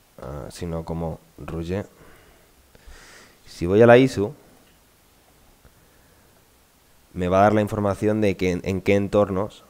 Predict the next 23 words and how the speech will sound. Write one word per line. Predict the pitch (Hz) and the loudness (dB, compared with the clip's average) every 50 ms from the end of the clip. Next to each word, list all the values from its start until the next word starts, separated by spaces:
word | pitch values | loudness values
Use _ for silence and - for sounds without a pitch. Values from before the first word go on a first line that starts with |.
| _ _ _ _ _ _ - | _ _ _ _ _ _ -8
está | - 87 90 - 92 92 | -8 -6 -2 0 2 2
desplegada. | 95 92 - 90 90 87 87 87 85 76 - - - - _ _ _ _ _ _ _ _ _ _ _ | 2 2 0 0 0 0 0 0 -2 -2 -4 -8 -14 -20 _ _ _ _ _ _ _ _ _ _ _
Yo | 95 92 92 92 | -12 -8 -4 -2
veo | 95 98 95 | -2 -2 -2
que | 95 | -4
esto | 95 - 101 | -4 -6 -6
está | 92 - 98 90 | -4 0 0 0
desplegado | 95 95 - 98 95 92 92 98 101 | 0 0 0 2 2 4 4 4 4
en | 101 | 2
el | 95 92 | 2 0
entorno | 92 87 - 90 92 92 92 90 | 0 -2 -2 -4 -2 -2 -2 -2
de | 87 85 | -2 -2
Q | - - 85 82 | -2 -4 -2 -2
A. | 82 82 - - - _ _ _ _ _ _ _ _ _ _ _ _ _ _ _ _ _ _ _ _ _ _ _ - | -4 -6 -8 -12 -20 _ _ _ _ _ _ _ _ _ _ _ _ _ _ _ _ _ _ _ _ _ _ _ -8
Esto | - 95 - - 113 | -8 -6 -2 0 0
es | 110 | 0
interesante | 120 113 104 113 107 104 104 120 120 120 113 98 107 120 131 - 107 | 0 2 4 6 6 6 6 4 4 2 4 4 4 4 4 2 -2
porque | 104 98 92 101 | -4 -2 -2 -2
me | 92 92 | -2 -2
interesa | 92 87 92 90 92 95 - 107 101 | -2 -2 -2 0 0 0 0 0 0
tener | - 95 98 101 104 95 92 - - - _ _ - | 0 0 2 2 2 0 0 -4 -12 -20 _ _ -18
desde | 67 82 92 92 92 90 95 92 | -8 -4 -2 -2 0 0 2 2
la, | 92 92 85 82 80 76 64 58 62 - | 2 2 2 0 -2 -4 -4 -6 -6 -10